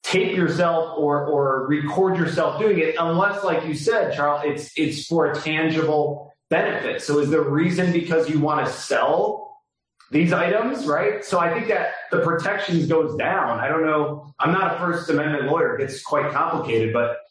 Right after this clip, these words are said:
I mean, the more it's a, it's a commercial activity, the less it's protected speech. You know, it's, it's kind of a seesaw. If it's, if it's like Sonia was talking about sharing the beauty of Wilcox and the peyote church,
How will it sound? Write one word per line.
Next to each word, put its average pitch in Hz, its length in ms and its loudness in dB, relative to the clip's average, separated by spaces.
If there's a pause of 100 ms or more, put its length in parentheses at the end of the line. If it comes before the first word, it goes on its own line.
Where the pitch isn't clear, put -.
(160)
I 139 60 0
mean, 160 140 4
the 151 80 2
more 185 360 2
it's - 140 -4
a, 165 120 0 (100)
it's 143 100 -2
a 156 140 0
commercial 175 580 2
activity, 165 800 0 (160)
the 151 120 4
less 165 380 2
it's - 180 -4
protected 165 560 0
speech. - 720 -2
You 143 100 0
know, 147 140 2
it's, 143 120 0
it's 160 260 -2
kind 160 180 0
of 160 80 -2
a 143 140 -2
seesaw. 151 480 0
If 131 180 0
it's, 151 280 -4 (480)
if 160 180 2
it's 170 140 0
like 170 260 0
Sonia 220 340 2
was 156 160 0
talking 147 240 0
about 135 240 -2
sharing 170 400 0
the 151 60 0
beauty 156 220 2
of 147 100 2
Wilcox 160 560 0
and 131 100 -2
the 127 40 0
peyote 139 420 0
church, 220 300 0